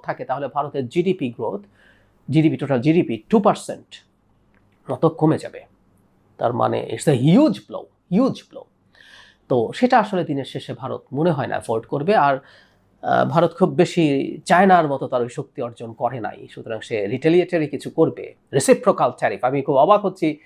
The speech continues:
আহ, শশী থারুর রেসিপ্রোকাল ট্যারিফ বলছে, "So তো আমেরিকা তুমি দিয়েছো, এবার আমি রেসিপ্রোকাল ট্যারিফের জন্য আমি আমার জায়গা থেকে দেব।" না, সরি, ভারত ওই জায়গার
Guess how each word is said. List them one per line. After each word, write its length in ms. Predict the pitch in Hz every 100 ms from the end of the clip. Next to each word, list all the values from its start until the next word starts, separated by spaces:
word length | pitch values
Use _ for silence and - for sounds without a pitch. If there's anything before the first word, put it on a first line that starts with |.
| - - _ -
আহ, 120 | 156
শশী 240 | 190 190
থারুর 420 | 202 196 190 156 135
রেসিপ্রোকাল 520 | 165 240 226 190 156
ট্যারিফ 280 | 160 151 127
বলছে, 240 | 147 -
"So 220 | 143 160 135
তো 120 | 135
আমেরিকা 420 | 131 156 156 147
তুমি 200 | 165 175
দিয়েছো, 260 | 151 147 147
এবার 80 |
আমি 140 | 131 135
রেসিপ্রোকাল 500 | 139 214 202 175 131
ট্যারিফের 380 | 143 120 - 117
জন্য 220 | 123 120
আমি 240 | 113 135
আমার 260 | 131 170 147
জায়গা 220 | 123 120
থেকে 200 | 127 113
দেব।" 280 | 113 107 104 - _ _ _ _ -
না, 220 | 135 - -
সরি, 240 | 95 - _ -
ভারত 240 | 120 104 107
ওই 80 |
জায়গার 240 | 104 104